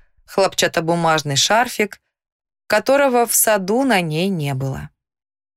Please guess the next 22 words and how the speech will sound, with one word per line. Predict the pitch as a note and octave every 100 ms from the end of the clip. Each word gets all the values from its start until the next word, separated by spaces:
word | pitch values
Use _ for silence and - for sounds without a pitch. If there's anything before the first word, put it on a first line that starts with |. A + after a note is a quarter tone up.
| _ _ _ _ _
«Сейчас | - B3+ A#3+ B3+ A#3+
принесу», | G#3+ G#3+ F#3+ - F3+ E3+ _ _ _ _ _ _
сказала | - - F#3 E3+ E3 D3+
она | D3 C#3+
с | -
улыбкой. | D#3+ D3 C3 - C#3 C3+ _ _ - - _ _ _ _ - - - _ _
Отец | A3 A#3 D#4 D#4+
провел | - G#3 G#3 G#3+
Питера | G3+ G#3 G3+ G#3+
в | G#3
столовую. | - F3+ D#3+ D3 C#3+ C#3 C#3 C3 _ _ _ _ _ _ _ _
Он | G#3+ G#3+
любил, | G#3 G#3+ G3 C#4 A#3 C#3+ _ _ _ -
когда | F#3+ F3 F#3
к | -
нему | F3+ F3 F3
приходили | E3 D#3+ F3 E3 E3 F3+
гости, | D#3+ D3 C3+ - - - _ _ _ - - _ _
но | A#3+ C4+
только | D4+ D4+ B3
если | A3 F3+ F#3 -
ненадолго. | F3+ F3 F3 F3 D3 B2 - -